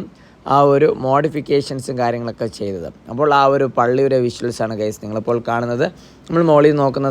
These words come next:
സമയത്താണെങ്കിൽ ക്രോസ് ആയിട്ട് തോന്നുന്ന രീതിയിലുള്ള വളരെ ബ്യൂട്ടിഫുൾ ആയിട്ട് തന്നെയാണ് മാദ്രേ ദേവൂസ് വെട്ടുകാട്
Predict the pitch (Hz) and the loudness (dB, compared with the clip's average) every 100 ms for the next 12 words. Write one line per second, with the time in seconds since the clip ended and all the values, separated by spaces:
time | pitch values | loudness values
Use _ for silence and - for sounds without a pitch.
0 | 123 120 120 117 117 117 120 - 123 131 | -2 0 0 0 0 0 0 2 4 6
1 | 147 165 143 123 120 101 135 - 127 131 | 6 6 4 6 4 2 -4 0 0 0
2 | 143 143 139 117 113 117 110 117 - - | -2 -2 -2 -2 -2 -2 0 -2 -4 -12
3 | - - - - 156 185 175 170 175 175 | -20 -20 -18 2 4 4 4 6 6 6
4 | 185 190 180 165 147 143 151 127 123 120 | 2 0 0 2 2 0 -2 -6 -6 -6
5 | 117 117 123 123 131 131 123 123 120 123 | -6 -4 -4 -2 0 0 0 -2 0 -4
6 | - - 120 110 - 131 127 120 | -6 -6 -6 -6 -6 -4 -2 -2